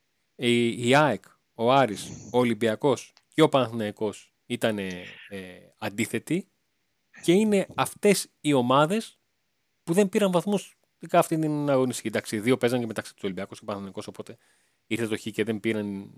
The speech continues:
και δεν ήρθε κανένας από τους δύο. Αλλά το ότι ο,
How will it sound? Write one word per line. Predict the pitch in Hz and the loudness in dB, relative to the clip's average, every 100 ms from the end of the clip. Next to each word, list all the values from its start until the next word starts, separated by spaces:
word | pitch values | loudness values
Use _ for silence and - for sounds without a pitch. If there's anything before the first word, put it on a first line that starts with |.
| - _ _ | -20 _ _
και | - 98 104 | -16 -14 -8
δεν | 107 | -4
ήρθε | 107 - 107 | 2 2 2
κανένας | 110 107 | -4 -6
από | 98 | -10
τους | - | -12
δύο. | 98 117 _ _ _ _ _ | -12 -12 _ _ _ _ _
Αλλά | - 123 117 | 4 6 6
το | |
ότι | 117 - 117 | 2 0 2
ο, | 113 | 2